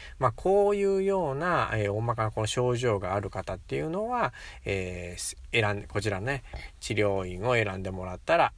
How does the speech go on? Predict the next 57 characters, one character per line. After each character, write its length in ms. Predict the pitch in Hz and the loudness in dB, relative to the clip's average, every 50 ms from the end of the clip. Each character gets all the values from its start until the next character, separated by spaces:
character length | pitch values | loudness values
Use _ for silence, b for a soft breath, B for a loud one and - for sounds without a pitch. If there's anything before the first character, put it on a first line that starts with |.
| - - | -8 -10
い 180 | - 123 117 104 | -4 -2 0 0
い 40 | 95 | 0
と 140 | - - 85 | -2 -4 -6
思 200 | 87 87 87 87 | -4 -6 -6 -8
う 60 | 87 | -8
ん 200 | 87 85 87 92 | -8 -10 -10 -12
で 80 | 95 | -12
す 140 | - - - | -12 -12 -8
け 140 | - 95 92 | -6 -6 -6
れ 100 | 95 85 | -6 -6
ど 140 | - 101 101 | -6 -4 -4
も、 340 | 120 165 220 196 131 - - B B B B B B B | 0 4 6 6 6 4 2 B B B B B B B
ま 100 | - 175 | 2 2
あ、 20 | - | 2
こ 140 | - 185 | 2 0
こ 160 | - - 269 247 | 0 0 0 2
で 80 | 247 | 2
も 180 | 190 131 107 98 | 2 2 0 -2
少 240 | - - - - 117 | -4 -8 -8 -8 -8
し 160 | - 101 90 | -6 -6 -4
ち 60 | - | -2
ょ 60 | 107 | -2
っ 20 | 104 | -2
と 120 | 104 90 | -2 -4
ポ 260 | - - - 113 113 | -4 -2 0 2 2
イ 100 | 117 117 | 2 2
ン 140 | 117 117 113 | 0 0 0
ト 180 | 113 - 113 104 | 0 0 0 2
が 160 | 104 101 - - | 2 2 4 4
あ 80 | 120 | 4
っ 60 | 113 - - - - | 4 2 -2 -10 -8
て 80 | - 95 | -6 -6
で 120 | - 107 85 | -6 -6 -6
す 160 | - - 92 | -8 -8 -6
ね。 220 | 95 95 95 92 92 - - - - - - - - - - - - - - 147 | -6 -4 -4 -6 -6 -10 -14 -16 -16 -18 -18 -18 -18 -18 -18 -18 -18 -10 -4 0
ま 100 | 147 131 | 0 2
あ、 20 | |
皆 240 | 120 123 139 165 170 | 2 4 4 2 2
さ 100 | - - 110 101 117 | 2 0 0 0 0
ん、 240 | 123 113 101 101 98 - - | 0 0 -2 -4 -6 -6 -2
え 280 | - 117 110 104 101 104 | 0 2 2 2 0 0
ー、 20 | |
鍼 300 | 98 - - 117 113 110 | -2 -2 0 0 0 0
灸 260 | - - 123 123 123 | 2 2 2 4 4
院、 180 | 117 107 101 101 | 2 2 0 -2
マ 100 | 98 95 | -4 -4
ッ 20 | |
サ 220 | 98 - - 113 107 | -4 -2 -2 -2 -2
ー 40 | 104 | 0
ジ 120 | 107 120 | 0 0
院、 140 | 113 104 95 | 0 -2 -2
整 240 | - - 107 104 101 | -2 0 0 0 2
体 300 | - 120 120 120 110 101 | 2 4 4 4 4 2
院 80 | 101 | -2
さ 200 | 98 - 98 92 | -6 -8 -8 -8
ん 40 | 95 | -8
も、 320 | 92 101 113 113 104 95 | -4 0 0 0 0 0